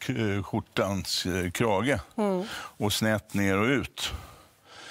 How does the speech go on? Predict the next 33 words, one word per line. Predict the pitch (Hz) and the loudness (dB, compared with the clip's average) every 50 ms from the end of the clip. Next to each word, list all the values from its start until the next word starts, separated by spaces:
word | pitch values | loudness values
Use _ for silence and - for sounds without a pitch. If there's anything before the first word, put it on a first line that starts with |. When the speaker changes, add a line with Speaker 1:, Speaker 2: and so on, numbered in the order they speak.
| - - - - - - | -16 -16 -18 -20 -14 -6
Speaker 1:
Eh, | - 104 101 101 101 98 90 85 60 69 | -2 0 2 2 4 2 2 2 0 0
det | 95 113 123 | 0 2 2
har | 127 127 127 123 123 117 104 | 4 4 4 4 4 4 2
avlossats. | 98 90 95 101 101 98 - - - 107 101 98 - - 147 | 2 2 2 2 2 2 2 2 2 2 2 2 0 0 0
Avståndet | 135 131 123 110 - - 135 139 139 139 135 110 120 | 2 2 2 2 0 0 2 2 2 2 0 2 2
mellan | 120 113 110 107 107 101 | 2 4 4 4 2 2
pipans | - 127 117 104 - - - 98 98 101 92 - | 0 0 0 0 0 0 0 2 2 2 0 0
mynning | 113 117 113 107 101 104 110 120 123 120 101 | 0 2 2 2 2 2 2 2 2 2 2
och | 82 101 95 - - - - - | 0 0 0 -2 -6 -18 -12 -2
Palmes | - 117 98 98 95 92 92 - | 0 2 2 2 2 2 0 -2
kropp | - - 139 135 120 - _ - - | 0 0 0 0 0 -4 _ 0 2
är | 95 98 95 90 - - - _ - - - - - - - - - | 4 4 2 2 -2 -6 -14 _ -18 -16 -14 -12 -12 -14 -14 -4 -2
någonstans, | 107 101 98 - - 92 92 92 90 90 - - - - | 0 0 0 2 2 2 4 4 2 2 0 0 0 0
eh, | 82 85 80 80 80 62 57 55 71 87 | 2 2 2 0 0 -2 -4 -4 -6 -6
kring | - - 113 98 95 98 | -4 -2 0 0 0 0
tio | - - 110 101 92 92 90 | 0 0 0 0 0 -2 -2
centimeter. | - - 104 98 92 - 113 117 135 139 117 - - - - | 0 0 -2 -2 -2 -2 -2 0 0 0 0 -2 -4 -6 -4
Hur | - 113 113 113 | -2 0 2 2
Speaker 2:
Ja. | 117 120 - 175 | 4 2 2 0
Speaker 1:
vet | - - | 0 2
man | 117 113 117 123 | 2 2 2 2
det? | 139 123 104 95 87 - - - - - - - - | 4 4 2 2 -2 -6 -10 -12 -10 -10 -10 -4 -2
Ja, | 110 | 0
det | 113 123 | 2 2
kan | - - 127 123 | 2 2 2 4
man | 120 117 113 107 | 4 4 4 2
se. | - - 104 101 101 92 - - - - | 2 2 2 2 2 0 -2 -10 -12 -12
Man | - - 87 90 98 113 113 117 | -12 -14 -10 -4 0 2 2 4
har | 117 117 117 | 4 4 4
en | 113 113 107 95 98 104 | 2 2 0 0 0 2
begrepp | 113 113 113 123 123 110 - - - | 2 4 4 4 2 2 2 0 0
om | 107 104 107 | 2 2 4
vapnet. | 117 127 277 - - - - - 123 117 - - | 2 2 2 0 -2 -4 -2 -2 -2 -2 0 -2